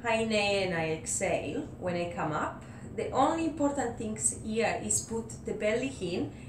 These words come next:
and really keep the shoulder open. My knee is going straight, <clears throat> very opposite to the other knee. I can do that maybe ten times if you are at the beginning,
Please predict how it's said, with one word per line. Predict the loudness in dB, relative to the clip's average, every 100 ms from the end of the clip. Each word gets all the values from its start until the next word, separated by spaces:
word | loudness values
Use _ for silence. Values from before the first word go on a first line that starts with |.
| -4
and | -2 0
really | 2 2 2 0
keep | -2 -4 -2
the | -2
shoulder | -2 -2 -2 0 0 -2 -2 -4
open. | -4 -2 -4 -4 -8 -12 -14 -12 -12 -8
My | 0 2
knee | 4 2 2 2 2
is | 2 2
going | 2 2 4
straight, | 2 0 2 4 6 6 4 0 -4 -8 -10 -14 -14 -12 -12 -4
<clears throat> | 0 2 2 0 0 -4 -8 -4
very | 2 6 6 6
opposite | 4 4 2 -4 -4 -6 -10 -10
to | -6
the | -6 -4
other | -4 -2 -2
knee. | -4 -4 -6 -8 -12 -12 -12 2
I | 4 4
can | 4 4
do | 4
that | 8 10 10
maybe | 6 2 0
ten | -2 0 -2
times | -4 -2 0 2 2 4 4 2 -6
if | -8 0
you | 2
are | 4 2
at | 0
the | -4
beginning, | -6 -4 -2 0 0 -2